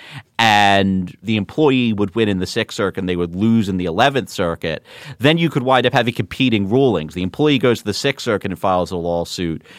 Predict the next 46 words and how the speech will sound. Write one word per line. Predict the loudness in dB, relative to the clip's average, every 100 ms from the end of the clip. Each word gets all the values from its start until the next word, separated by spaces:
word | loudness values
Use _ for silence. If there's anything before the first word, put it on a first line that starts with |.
| -14 -2
The | 2 4 4 2 2
employer | 0 0 2 4 4 4 2
goes | 0 -2
to |
the | -4
eleventh | 0 0 0 -6
Circuit, | -4 -4 -6 -14 -16 -10 0
goes | 0
to | 0
the |
eleventh | 0 2 0 -2
Circuit, | -4 -4
files | 0 2 2 -2
what's | -8
called | -4 -4
a | -4
declaratory | -8 -2 0 0 -2 -4 -4
judgment, | 0 2 2 -4 -10 -10 -10
which | -10 -4
lets | -2 -2 -4
them | -6
just | -4 -2
get | -2
a |
declaration | -2 -4 -4 -6 -4 -6 -8 -10
saying | -8 -6 -6 -6
that | -6 -6 -10 -4
they | 2 2
did | 2 2
nothing | 0 0 -4
wrong. | 2 4 4 2 -2 -8 -20 -8 -2
And | 0
you | 2
wind | 4 4 4
up | 2
having | 0 -2
two | -8 -4 -4
competing | -2 -4 -4 -4 -2
orders | 0 0 0 -4
from | -10
two | -8
competing | -6 -8 -8 -8 -8
courts. | -6 0 0 0 -6 -4
That, | -2 0
that's | -2 -2
untenable. | -4 -2 -4 -4 -6 -14